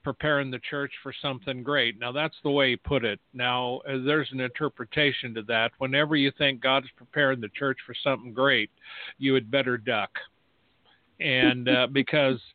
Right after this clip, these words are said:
I can guarantee you that what he is trying to tell you, you'd better listen, because it's the same thing I've been saying.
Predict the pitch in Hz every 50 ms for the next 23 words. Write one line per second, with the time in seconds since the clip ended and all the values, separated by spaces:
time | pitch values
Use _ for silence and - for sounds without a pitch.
0 | _ _ _ _ _ _ _ _ _ _ 156 147 147 156 147 - 160 151 143 131
1 | 151 147 147 147 143 139 131 - - 151 151 143 135 120 120 123 123 127 131 117
2 | 123 123 190 - - 107 - _ - 175 120 127 147 151 147 131 139 143 135 127
3 | 131 - 160 160 143 131 120 110 - - 147 147 147 147 143 135 123 139 123 -
4 | - 151 147 147 143 139 123 123 123 120 120 131 127 113 117 135 131 127 127 123
5 | 127 131 143 151 - - - 120 113 113 113 117 123 - - 127 120 113 135 123
6 | 110 - - 131 - - - 143 135 131 123 - 147 135 131 131 131 139 143 135
7 | 120 131 131 127 123 117 - - 120 113 117 120 117 120 127 131